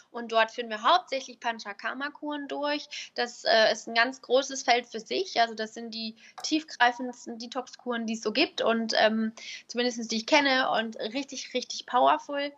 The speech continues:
Und genau, die fangen bei zehn Tagen an. Man ist aber auch am besten, finde ich, aufgestellt, denn wenn man zwei Wochen kommt. Ich habe das übrigens auch gerade im August mit meinem Mann wieder gemacht. Das war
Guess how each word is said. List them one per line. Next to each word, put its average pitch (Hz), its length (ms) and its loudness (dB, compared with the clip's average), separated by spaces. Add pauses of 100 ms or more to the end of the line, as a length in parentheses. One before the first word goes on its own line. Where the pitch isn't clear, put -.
(460)
Und 247 580 -2
genau, 208 240 0
die 214 140 -4
fangen 220 240 0
bei 208 140 2
zehn 311 260 -2
Tagen 220 340 2
an. 214 180 -2
Man 202 140 -6
ist 214 160 -10
aber 202 300 0
auch - 200 -4 (200)
am 208 100 -10
besten, 233 580 0
finde 240 240 -4
ich, 262 240 -2
aufgestellt, 220 600 2
denn 214 200 -6
wenn 202 100 -6
man 196 160 -12
zwei 349 280 4
Wochen 277 260 2
kommt. 254 360 -2 (300)
Ich - 60 -2
habe 285 120 2
das 240 160 -8
übrigens 220 380 -16
auch 294 200 -2
gerade 254 220 -6
im 240 80 -12
August 233 280 -12
mit 233 100 -18
meinem 226 200 -6
Mann 220 200 -4
wieder 220 180 -6
gemacht. 208 380 -2
Das - 180 -16
war 208 200 -4